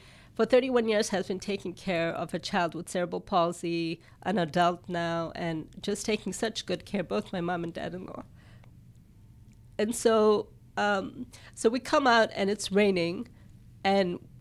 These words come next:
s-, so I, I, I situate her and I stand in the rain, just so ecstatic and so, um, uh, tears rolling down all, you know, when I looked around, there's everybody standing out in the rain. We're soaked to the bone, but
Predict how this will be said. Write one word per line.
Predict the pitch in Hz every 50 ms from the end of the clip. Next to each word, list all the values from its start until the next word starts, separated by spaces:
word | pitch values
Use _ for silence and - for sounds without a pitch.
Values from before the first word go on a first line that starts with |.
| - - - - -
s-, | - 247 226 - - 220 -
so | 214
I, | 196 196
I, | - - - 196 175 - -
I | 233
situate | 226 - 269 262 - - 233 208 208 190
her | 180 196 202 196 190 - -
and | - 185 170
I | 170
stand | 170 - - 214 196 196 196 196 -
in | - - 190
the | 185 185
rain, | 175 180 180 185 185 180 185 185 214 - - - - - - -
just | - 226 254 - - - - - -
so | - 254 254 277 285 285 - - - -
ecstatic | 214 202 - - - - - 208 202 208 214 233 262 269 - - - -
and | - 208 214
so, | - - - - - 220 220 233 233 240 269 - - - - - -
um, | - 196 180 175 170 170 165 160 147 175 - - - - - - - - - - - - - - - - - - - -
uh, | 202 - - - 226 226
tears | - - 269 269 269 - -
rolling | 220 220 220 214 208 202
down | 190 190 190 190 175 - - - - - -
all, | - 214 220 - -
you | 220 202
know, | 196
when | 190 196 185
I | 196 202
looked | 240 269 269 -
around, | 247 220 214 214 214 208 196
there's | 180 175 - -
everybody | - 160 214 240 214 233 226 220
standing | - - - 220 202 208 202 208 196 -
out | - 214 226 -
in | 226 208
the | 208 196
rain. | 185 190 190 190 185
We're | 180 202 214
soaked | - - - - - 254 262 269 - - - -
to | - 247
the | 220 202
bone, | 170 - 208 196 185 185 185 180 185
but | - 208 180 - -